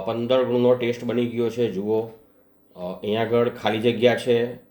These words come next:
પછી અહીં ખરા ખોટા છે, બહુવિકલ્પ પ્રશ્નો છે, ટૂંકા પ્રશ્નો છે અને લાંબા પ્રશ્નો છે. લગભગ બધા પ્રકારના પ્રશ્નો છે, ગુણભાર પણ આવી ગયા છે. અ, આની અંદર કંઈક ભૂલ હોય તો ફરી એકવાર તમને કહી દઉં, આપણે એને, અ,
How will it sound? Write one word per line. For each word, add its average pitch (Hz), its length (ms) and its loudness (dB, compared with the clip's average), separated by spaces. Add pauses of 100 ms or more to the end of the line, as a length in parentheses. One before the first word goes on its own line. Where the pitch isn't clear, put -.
(180)
પછી - 280 -10
અહીં 101 160 -6
ખરા 110 260 0
ખોટા 113 360 0
છે, 113 360 -2
બહુવિકલ્પ 104 640 -4
પ્રશ્નો 110 420 -2
છે, 110 320 -2 (500)
ટૂંકા 104 320 2
પ્રશ્નો 110 420 -2
છે 123 160 0
અને 92 260 0
લાંબા 95 340 2
પ્રશ્નો - 380 -14
છે. - 260 -20 (320)
લગભગ 107 260 2
બધા 117 260 4
પ્રકારના 127 420 4
પ્રશ્નો 123 340 2
છે, 123 200 4
ગુણભાર 104 580 0
પણ 120 180 0
આવી 117 220 2
ગયા 117 180 2
છે. 120 280 0 (920)
અ, 120 40 -6
આની 147 300 4
અંદર 170 180 6
કંઈક 175 280 0
ભૂલ 147 180 2
હોય 156 140 6
તો 165 100 6
ફરી 151 280 2
એકવાર 147 220 0
તમને 143 240 0
કહી 135 200 -2
દઉં, 135 240 0
આપણે 120 200 2
એને, 127 380 6
અ, 95 260 -2